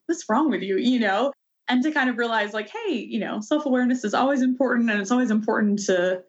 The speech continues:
you know, kind of, there are parts of that I need to be mindful around, but being like, "Hey, being able to be open and vulnerable and care about people deeply, like, that's a strength," you know? And that's something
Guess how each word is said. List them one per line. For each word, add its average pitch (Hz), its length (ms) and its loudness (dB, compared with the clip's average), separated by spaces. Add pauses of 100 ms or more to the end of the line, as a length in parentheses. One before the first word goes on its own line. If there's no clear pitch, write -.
you 262 140 2
know, - 200 -2
kind 220 220 0
of, 196 120 -8 (240)
there 302 140 2
are 302 60 -4
parts 311 200 0
of 240 80 0
that 220 180 0
I 202 160 -2
need 214 260 -6
to - 60 -16
be 220 100 -4
mindful 202 360 -2
around, 180 260 0
but 190 100 -4
being 226 140 0
like, 196 180 -2
"Hey, 403 300 0
being 302 260 0
able 320 160 0
to 220 60 -2
be 202 180 -4
open 240 400 0
and 185 200 -2
vulnerable 269 800 0
and 175 440 -2 (540)
care 247 240 0
about 269 220 -2
people 254 320 0
deeply, 277 760 0
like, 208 140 -2
that's 349 200 0
a 180 80 0
strength," - 600 -4
you 208 120 0
know? 170 180 -2
And 214 140 2
that's 214 260 -2
something 208 640 0